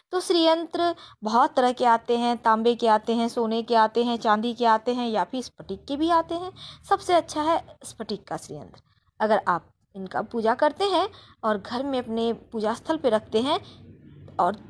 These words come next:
बाकी जितनी भी चीज़ें हैं उसको नदी में प्रवाहित कर दें। अगर आपने स-, श्री यंत्र आपको नहीं खरीदनी है,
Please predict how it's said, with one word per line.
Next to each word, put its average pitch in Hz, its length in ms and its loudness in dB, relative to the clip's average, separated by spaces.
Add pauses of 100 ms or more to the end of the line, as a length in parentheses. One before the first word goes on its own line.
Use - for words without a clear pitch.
बाकी 359 360 0
जितनी 381 320 -2
भी 370 120 6
चीज़ें 170 300 -2
हैं 156 260 -8 (320)
उसको 302 180 -6
नदी 220 220 0
में 196 160 -4
प्रवाहित 180 340 -2
कर 165 140 -8
दें। 185 100 -8
अगर 208 200 -2
आपने 214 300 -2
स-, 226 160 -6
श्री 240 220 -8
यंत्र 226 200 -2
आपको 214 220 -2
नहीं 220 300 -2
खरीदनी 277 400 0
है, 320 120 0